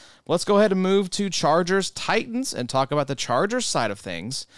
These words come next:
And, uh, the guy that we like to make fun of because he was already banged up and questionable for week two comes through in a big way for us. Joey Bosa, twenty-six point six points,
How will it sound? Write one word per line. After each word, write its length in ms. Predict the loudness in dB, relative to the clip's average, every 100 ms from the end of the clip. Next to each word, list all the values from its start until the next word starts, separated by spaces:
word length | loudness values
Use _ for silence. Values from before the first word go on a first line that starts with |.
| -20 -20 -6
And, 280 | -2 0 2
uh, 200 | 2 2
the 120 | 0
guy 300 | -2 0 2
that 160 | 0 0
we 140 | 0
like 240 | 0 0
to 80 | -4
make 200 | -4 -4
fun 220 | -2 0
of 180 | 2 0
because 280 | -2 -2 -2
he 80 | -2
was 100 | 2
already 240 | 2 4
banged 320 | 2 0 2
up 220 | 2 2 0
and 100 | 0
questionable 480 | 2 2 0 -2
for 100 | -2
week 220 | -2 -2 0
two 300 | 2 2 0 -10 _ -2
comes 280 | 2 2 0
through 340 | 2 4 4
in 80 | 2
a 40 |
big 240 | 2 2 4
way 220 | 4 2
for 260 | -2 -4 -4
us. 120 | -4
Joey 420 | -2 0 2 0
Bosa, 480 | -2 -2 0 -2 -6
twenty-six 540 | -4 -4 -4 -4 -6
point 260 | -8 -8 -6
six 280 | -6 -8 -10
points, 560 | -4 0 0 -2 -10